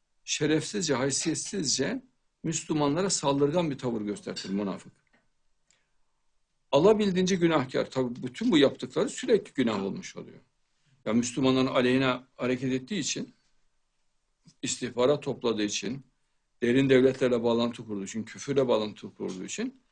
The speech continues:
sürekli günaha giriyor. Zorba, yani bir şeyi böyle pislikle,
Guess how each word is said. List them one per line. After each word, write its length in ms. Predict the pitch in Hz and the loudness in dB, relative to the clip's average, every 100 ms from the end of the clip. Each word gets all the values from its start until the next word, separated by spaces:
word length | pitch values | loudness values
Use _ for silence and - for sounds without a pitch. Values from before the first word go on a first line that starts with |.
| _ _ | _ _
sürekli 440 | - - 269 170 131 | -8 -2 -2 0 2
günaha 380 | 117 107 101 92 | 2 0 -2 -6
giriyor. 300 | 85 85 78 - - - - _ _ _ _ _ _ _ _ _ _ _ _ _ _ _ - | -10 -12 -14 -14 -12 -14 -18 _ _ _ _ _ _ _ _ _ _ _ _ _ _ _ -12
Zorba, 680 | - 160 185 170 190 156 - _ _ _ _ _ - | -2 4 6 8 6 6 0 _ _ _ _ _ -6
yani 220 | 117 120 | -2 0
bir 40 | 139 | -2
şeyi 320 | - 196 202 | -2 -2 0
böyle 220 | 143 165 | -2 -2
pislikle, 800 | 165 156 - 208 - 113 165 | -4 -4 -4 -4 -4 0 0